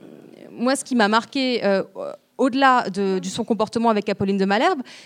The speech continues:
c'est la défense, euh, euh, de Marc-Olivier Fogiel de cette séquence, euh, cette semaine. Marc-Olivier Fogiel, c'est, euh, le patron de B F M T V. C'est donc le patron d'Apolline de Malherbe. Et il est invité à réagir dans la foulée, euh, de, de l'incident.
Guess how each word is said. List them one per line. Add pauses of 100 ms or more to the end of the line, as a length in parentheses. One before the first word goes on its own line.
c'est
la
défense,
euh, (100)
euh,
de
Marc-Olivier
Fogiel
de
cette
séquence, (320)
euh,
cette
semaine.
Marc-Olivier
Fogiel,
c'est,
euh,
le
patron
de
B (120)
F
M
T
V.
C'est
donc
le
patron
d'Apolline
de
Malherbe. (320)
Et
il
est
invité
à
réagir
dans
la
foulée, (300)
euh,
de,
de
l'incident.